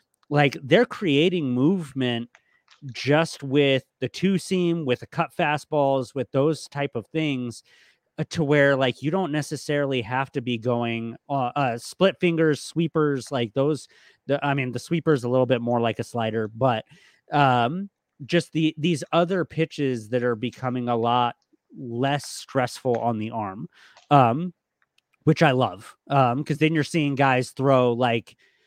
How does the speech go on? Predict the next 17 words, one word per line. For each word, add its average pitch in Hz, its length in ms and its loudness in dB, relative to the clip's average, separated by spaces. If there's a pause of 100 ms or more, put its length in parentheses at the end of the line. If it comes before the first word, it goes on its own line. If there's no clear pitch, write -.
(520)
ninety-five, 143 800 2
ninety-six, 127 580 -4
ninety-seven 127 800 -2
with 110 220 -6 (100)
break 165 580 0 (460)
instead 147 640 0
of 123 560 -2 (420)
trying 165 280 2
to 147 60 -2
muscle 139 440 0
it 123 80 0
up 131 260 2
and 120 180 -6
throw 123 340 0
a 107 60 -2
hundred 110 320 -8
five. 104 480 -8